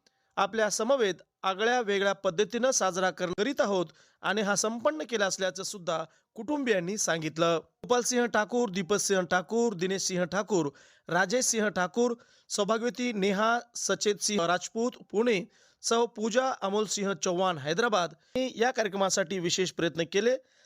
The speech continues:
त्यासोबतच या कार्यक्रमाचं सूत्रसंचालन दिनेश सिंह व रोहित सिंग ठाकूर या पितापुत्रांनी केलं.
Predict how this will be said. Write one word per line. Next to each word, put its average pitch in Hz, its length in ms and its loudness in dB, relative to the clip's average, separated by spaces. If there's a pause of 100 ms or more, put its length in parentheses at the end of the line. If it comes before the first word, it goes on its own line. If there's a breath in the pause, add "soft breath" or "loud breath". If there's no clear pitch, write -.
(180 soft breath)
त्यासोबतच 202 640 0 (340 soft breath)
या 226 140 0
कार्यक्रमाचं 226 640 0
सूत्रसंचालन 202 840 -2 (360 soft breath)
दिनेश 202 280 0
सिंह 226 260 0 (140)
व 190 180 2
रोहित 196 340 2
सिंग 202 340 -2 (340 soft breath)
ठाकूर 208 320 -2
या 220 140 2
पितापुत्रांनी 202 760 -2
केलं. 165 380 0